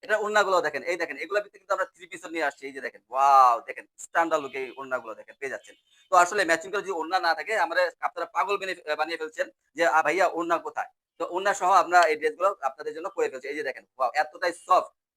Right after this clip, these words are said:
খুবই স্টিচ করবে এগুলো, পরে আরামদায়ক। এগুলো আবার বলে দেই, সাইজ থার্টি সিক্স থেকে নিয়ে ফর্টি সিক্স পর্যন্ত আমাদের ফ্রি সাইজ, একটাই সাইজ। রেগুলার প্রাইস ছিল নয়শো পঞ্চাশ টাকা, একশো টাকায় ডিসকাউন্টে পেয়ে যাচ্ছেন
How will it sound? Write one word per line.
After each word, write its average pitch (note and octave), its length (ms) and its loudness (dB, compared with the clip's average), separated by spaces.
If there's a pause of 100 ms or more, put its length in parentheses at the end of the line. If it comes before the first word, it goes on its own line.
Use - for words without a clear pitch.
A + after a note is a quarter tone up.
খুবই F#3 280 0
স্টিচ E3+ 280 -8
করবে D3 240 0
এগুলো, C3+ 240 -2
পরে F3 240 0
আরামদায়ক। D#3 380 2 (240)
এগুলো E3 200 0 (180)
আবার E3 240 6
বলে E3+ 180 0
দেই, G3+ 120 -2
সাইজ F3+ 300 0
থার্টি - 240 -4
সিক্স - 180 -18
থেকে F3 140 -8
নিয়ে G#3 120 0
ফর্টি D#3+ 260 -6
সিক্স - 180 -20
পর্যন্ত F3 220 -10
আমাদের F#3 180 0
ফ্রি G3 260 -4
সাইজ, D#3 180 -2
একটাই E3+ 340 0
সাইজ। G3+ 200 4 (420)
রেগুলার G3+ 260 6
প্রাইস G3+ 200 6
ছিল A3+ 120 0
নয়শো G3 320 0
পঞ্চাশ F#3 240 -2
টাকা, F#3 180 -2
একশো - 320 -4
টাকায় B3 240 0
ডিসকাউন্টে F#3+ 340 -6
পেয়ে F3+ 160 -6
যাচ্ছেন A3 200 -4